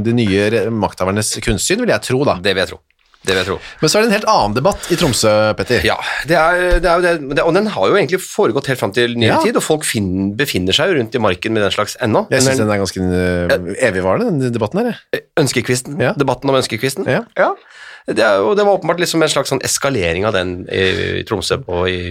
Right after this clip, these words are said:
Speaker 2: første halvdel av
Speaker 1: Da
Speaker 2: juli.
Speaker 1: var det såpass kaldt og surt at de kunne sitte inne og forfatte ting,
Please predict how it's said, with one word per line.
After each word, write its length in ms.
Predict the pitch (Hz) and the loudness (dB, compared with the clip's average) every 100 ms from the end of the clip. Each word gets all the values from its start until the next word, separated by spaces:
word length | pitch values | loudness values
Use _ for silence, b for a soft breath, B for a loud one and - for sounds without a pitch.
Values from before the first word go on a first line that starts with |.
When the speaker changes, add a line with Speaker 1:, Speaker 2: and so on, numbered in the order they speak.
| 87 | -8
Speaker 2:
første 240 | 110 - | -6 -2
halvdel 240 | 95 85 90 | -2 -2 0
av 60 | |
Speaker 1:
Da 40 | 95 | 2
Speaker 2:
juli. 80 | 98 | 2
Speaker 1:
var 80 | 113 | 0
det 80 | 135 | -2
såpass 380 | - - - - | -4 -2 -2 -2
kaldt 320 | - 151 - | -2 -2 -2
og 80 | 143 | -2
surt 220 | 185 202 | 0 0
at 80 | 151 | 0
de 80 | 147 | 0
kunne 160 | 143 135 | 0 -2
sitte 220 | 139 147 | -2 0
inne 220 | 135 98 101 | 0 2 0
og 80 | - | -2
forfatte 320 | - 101 - | -4 -4 -2
ting, 140 | 95 | 0